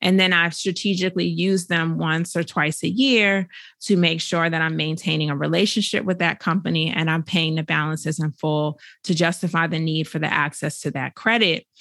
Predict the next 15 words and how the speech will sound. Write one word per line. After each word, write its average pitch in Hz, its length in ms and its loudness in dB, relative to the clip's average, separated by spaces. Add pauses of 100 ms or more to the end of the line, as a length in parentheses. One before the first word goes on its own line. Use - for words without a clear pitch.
(260)
I'll 202 200 4
have 247 220 4
some 233 200 2
more 196 260 4
episodes 180 560 0
on 165 100 -2
credit 170 320 -2
in 165 120 -6
the 160 80 -8
future, 226 520 0
but 185 240 0
that's 185 280 2
how 175 280 0
I 165 140 2
progressively 160 1000 -2